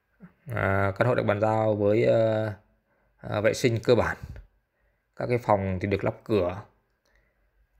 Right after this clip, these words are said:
sơn và đèn vẫn còn sử dụng hệ thống đèn, à, neon. Đây, căn hộ này, à, gồm hai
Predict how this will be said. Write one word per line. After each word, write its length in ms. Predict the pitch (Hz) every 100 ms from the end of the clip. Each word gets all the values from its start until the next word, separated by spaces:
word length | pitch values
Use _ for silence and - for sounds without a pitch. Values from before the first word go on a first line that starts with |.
| _ _ _ _ _ _ _ _ _
sơn 340 | - 123 117 98 - _ _ _ _ -
và 520 | 104 98 95 95 95
đèn 600 | 101 101 98 95 92 92 98 98 -
vẫn 180 | - -
còn 100 | 117
sử 120 | 107 110
dụng 220 | - 110
hệ 120 | 110
thống 240 | - 110
đèn, 200 | 110 101
à, 280 | 95 95 90 90 _ _ -
neon. 280 | 113 117 117 - - - _ _ _ _ _ _ _ _ _ _ _ _ _ _ _ _ _ _ _ _ _ _ _ _ _ _ _ -
Đây, 140 | 113
căn 220 | 113 113
hộ 280 | 113 110 110
này, 320 | 107 104 101 98
à, 120 | 98
gồm 280 | 95 101 95
hai 180 | 113